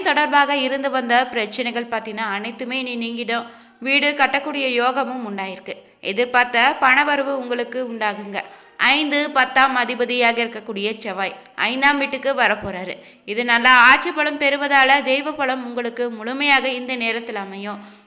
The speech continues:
உங்களுடைய குலதெய்வ கோவிலுக்கு சென்று வழிபடுவதோ அளவில்லாத பலனை தற்போது ஏற்படுத்தி தருங்க. குழந்தை பாக்கியம் வேண்டி நினைப்பவங்க இந்த நேரத்துல அதற்கான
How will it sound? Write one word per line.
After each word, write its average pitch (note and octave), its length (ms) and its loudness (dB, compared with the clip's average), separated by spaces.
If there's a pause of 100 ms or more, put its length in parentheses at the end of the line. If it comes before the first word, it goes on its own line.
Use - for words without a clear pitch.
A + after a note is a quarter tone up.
உங்களுடைய D4 400 2 (160)
குலதெய்வ D4 420 2
கோவிலுக்கு B3+ 500 -2
சென்று A3+ 340 -4
வழிபடுவதோ A#3 600 -2 (180)
அளவில்லாத D4+ 560 2
பலனை B3 460 -2
தற்போது G#3+ 440 -8
ஏற்படுத்தி F#3+ 420 -10
தருங்க. F3 340 -14 (560)
குழந்தை D4+ 340 4
பாக்கியம் C#4+ 500 2
வேண்டி C4+ 220 -2
நினைப்பவங்க C4 600 -4 (560)
இந்த D4+ 300 -2
நேரத்துல B3 440 0 (180)
அதற்கான A3 460 -2